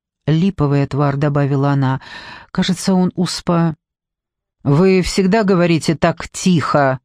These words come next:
грубо прервал ее Торн. «Вас едва можно понять».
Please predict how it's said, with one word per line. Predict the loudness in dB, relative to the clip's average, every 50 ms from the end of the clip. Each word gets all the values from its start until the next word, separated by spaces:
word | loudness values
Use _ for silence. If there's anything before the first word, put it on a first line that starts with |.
| _ _ _ _ _ _
грубо | 0 2 2 2 2 0 0
прервал | 0 0 0 0 0 2 0 0 0 2
ее | 2 0 0 0
Торн. | 0 0 0 2 2 0 -4 -4 _ _ _ _ _ _ -8 -2
«Вас | 0 2 2 0 0 0
едва | 0 0 2 2 2 2
можно | 2 2 2 2 2 2 0 0
понять». | 0 -2 _ 0 2 2 2 2 0 -2 -4 -8 -12 -14 -16 -16